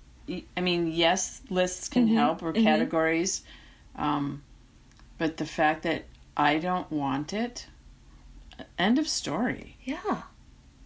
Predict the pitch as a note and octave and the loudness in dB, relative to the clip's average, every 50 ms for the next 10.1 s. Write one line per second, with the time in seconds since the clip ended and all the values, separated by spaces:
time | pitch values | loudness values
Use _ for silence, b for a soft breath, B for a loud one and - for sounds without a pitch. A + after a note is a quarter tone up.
0 | - - - - - - - - - - - - - b b b b b b b | -20 -20 -20 -20 -20 -20 -20 -20 -20 -20 -20 -20 -20 b b b b b b b
1 | b b b b - - - - - - - - - - - - - - - - | b b b b -20 -20 -20 -20 -20 -20 -20 -20 -20 -20 -20 -20 -20 -20 -10 -2
2 | E3 E3 E3 E3+ F3 F#3 G3 F#3+ - E3+ E3 E3 D#3+ E3 E3+ F3+ F3+ E3+ E3 D#3+ | 2 4 4 4 4 4 2 0 -2 -4 -2 0 2 2 2 2 0 -2 -2 -4
3 | D#3 - - - F3+ G3+ A3 A3 G#3 G#3 G3+ F#3+ - - - - - - - - | -6 -4 -2 -2 0 2 2 2 0 0 -2 -2 -4 -8 -12 -18 -20 -20 -20 -20
4 | - - - - - D#3 D3+ - - D3+ C#3+ - D#3 C3+ C3 - D3 C3+ C3 B2+ | -20 -18 -8 -4 -2 -2 -2 -2 -6 -8 -6 -4 -4 -4 -2 -2 -2 -2 -2 -2
5 | B2+ B2 B2 - - - - - C#3+ B2 G#2+ - - - - G3 A#3 B3+ D4 C4+ | -4 -6 -8 -8 -10 -10 -10 -10 -10 -10 -8 -10 -10 -2 0 2 4 4 4 4
6 | B3 C4+ C#4+ E4 E4 E4+ D#4+ B3 D#3 C3 B2 B2 A2+ A2+ - F#2 - - G2+ G2 | 4 4 4 4 4 2 2 2 2 2 0 0 -2 -2 -4 -6 -6 -6 -4 0
7 | A#2+ - F3 - - - - - - - - F3+ F#3 G3 A3+ C4 B3+ B3 A#3+ A#3+ | 2 2 2 2 0 -6 -14 -18 -18 -8 -2 2 4 4 6 6 6 6 6 4
8 | G#3 F3+ B3+ A#3+ A3+ - A#3+ B3 C#4 D4+ - C#3+ D3 D#3 F3+ - - - G#3+ F#3+ | 4 4 2 2 4 4 4 4 4 4 4 2 2 0 -2 0 2 4 4 4
9 | A3 A#3+ C4+ A3+ G3+ F#3+ E3+ E3 - - - D#4 F#4 E4 - - - G3+ F#3+ E3+ | 4 4 2 2 2 0 0 -2 -4 -2 0 2 2 2 2 2 4 4 4 2
10 | - | 2